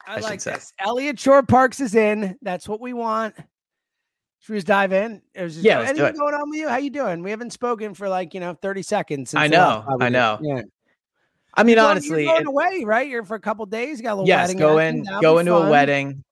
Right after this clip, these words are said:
Speaker 2: on Friday,
Speaker 1: And then
Speaker 2: which will be fun.
Speaker 1: busting back on Saturday 'cause you're
Speaker 2: Yes.
Speaker 1: freaking pros pro.
Speaker 2: Excited.
Speaker 1: You're like,
Speaker 2: Um,
Speaker 1: "I'm not
Speaker 2: I mean
Speaker 1: missing the Saturday show, Dallas week. I'm sorry.
Speaker 2: No, can't
Speaker 1: I
Speaker 2: do
Speaker 1: can't
Speaker 2: that.
Speaker 1: do it." Yeah.
Speaker 2: Yeah, seven A M flight back. Can't, can't miss it. But
Speaker 1: Dedication is what we call that.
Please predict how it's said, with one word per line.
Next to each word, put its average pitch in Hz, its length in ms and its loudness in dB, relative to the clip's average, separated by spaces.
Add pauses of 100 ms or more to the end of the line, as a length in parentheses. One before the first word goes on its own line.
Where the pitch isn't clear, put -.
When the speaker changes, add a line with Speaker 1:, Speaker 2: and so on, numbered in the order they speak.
(120)
Speaker 2:
on 135 160 -2
Friday, 127 340 2
Speaker 1:
And 120 80 2
then 190 80 0
Speaker 2:
which 180 80 -4
will 123 80 -4
be 123 120 -4
fun. 208 200 4
Speaker 1:
busting 233 320 -6
back 214 300 -2
on 202 140 -4
Saturday 160 520 -2
'cause 156 180 -10
you're 165 260 -8
Speaker 2:
Yes. 139 200 -2
Speaker 1:
freaking 220 160 -16
pros 190 340 -10
pro. 127 460 -10 (300)
Speaker 2:
Excited. 135 600 0 (420)
Speaker 1:
You're 185 140 2
like, 214 220 6
Speaker 2:
Um, 190 60 -2
Speaker 1:
"I'm 233 100 -6
not 247 140 2
Speaker 2:
I - 20 2
mean 220 160 2
Speaker 1:
missing 240 500 -8
the 220 100 -10
Saturday 208 460 -4
show, 180 560 0 (140)
Dallas 143 360 -4
week. 160 220 -2
I'm 175 140 -6
sorry. 151 260 -2
Speaker 2:
No, 135 300 0
can't 143 40 -2
Speaker 1:
I 127 120 0
Speaker 2:
do 113 120 -12
Speaker 1:
can't 165 120 -4
Speaker 2:
that. 101 100 -10
Speaker 1:
do 139 100 -2
it." 135 280 -4
Yeah. 127 260 -16 (140)
Speaker 2:
Yeah, 113 240 -2
seven 156 340 2
A 135 100 2
M 113 120 -2
flight 107 280 -6
back. - 300 -12
Can't, - 240 -8
can't 117 180 -10
miss 247 220 4
it. 330 60 -4 (100)
But - 60 -10
Speaker 1:
Dedication 160 480 0
is 143 100 -16
what 156 160 -16
we 156 100 -16
call 135 280 -16
that. 107 320 -20